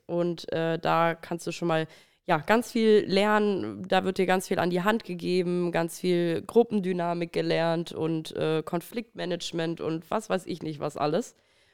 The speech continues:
Und, ähm, genau, falls du dich auf deine Juleika, äh, und, äh, das TeamerInnen-Dasein vorbereiten willst, dann mach auf jeden Fall bei der Juniorschulung mit.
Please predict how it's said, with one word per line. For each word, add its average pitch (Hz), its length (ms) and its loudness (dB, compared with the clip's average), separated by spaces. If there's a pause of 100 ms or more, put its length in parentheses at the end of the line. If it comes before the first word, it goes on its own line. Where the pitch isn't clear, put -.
(120)
Und, 190 480 0
ähm, 185 520 2
genau, 185 260 4
falls 202 240 -2
du - 40 -8
dich 233 220 -2
auf 214 100 -2
deine 208 200 2
Juleika, 233 640 0 (360)
äh, - 80 -4
und, 190 340 -2
äh, 180 300 0
das 180 300 -4
TeamerInnen-Dasein 196 1160 2
vorbereiten 190 520 0
willst, 180 300 -2
dann 170 200 0 (300)
mach 165 120 -2
auf 180 160 0
jeden 180 100 0
Fall 165 180 -2
bei 160 100 0
der 156 120 2
Juniorschulung 190 640 0
mit. 180 280 0